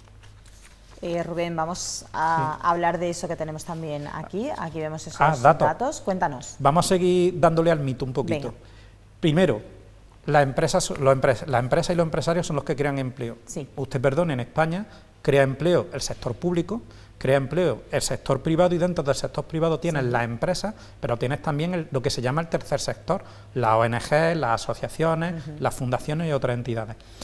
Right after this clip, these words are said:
Speaker 2: El sector público son unos tres millones cuatrocientos mil puestos de trabajo en España.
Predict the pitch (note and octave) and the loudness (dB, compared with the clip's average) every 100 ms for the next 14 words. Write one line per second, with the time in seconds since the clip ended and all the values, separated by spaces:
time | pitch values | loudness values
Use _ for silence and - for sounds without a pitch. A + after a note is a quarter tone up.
0 | - - - - C#3 - E3 E3+ G3 G3+ | -18 -16 -4 0 0 2 0 2 0 2
1 | G3+ - G3 G3 F3+ - E3+ E3 E3+ F3 | 0 0 2 2 0 -2 -2 0 0 -2
2 | F3 E3 - D3 C3 C3 C#3+ D3 - C#3+ | -2 -4 -4 -4 -4 -2 -2 -6 -4 -2
3 | C3+ C#3+ D#3+ B2+ - C3+ A2+ A#2 | 0 -2 -2 -6 -4 -6 -6 -10